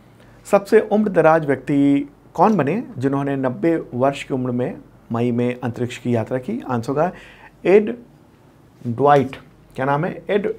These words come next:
ड्वाइट। तो ये बने हैं उन्नीस मई को, जो छः लोगों के साथ यात्रा की थी,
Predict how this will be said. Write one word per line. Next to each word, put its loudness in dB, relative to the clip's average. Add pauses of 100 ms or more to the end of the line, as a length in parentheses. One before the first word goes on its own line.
ड्वाइट। 2 (140)
तो -6
ये 0
बने 2
हैं -2
उन्नीस -4
मई -2
को, -2
जो 0
छः -4
लोगों 0
के -6
साथ -4 (680)
यात्रा 4
की -2
थी, -6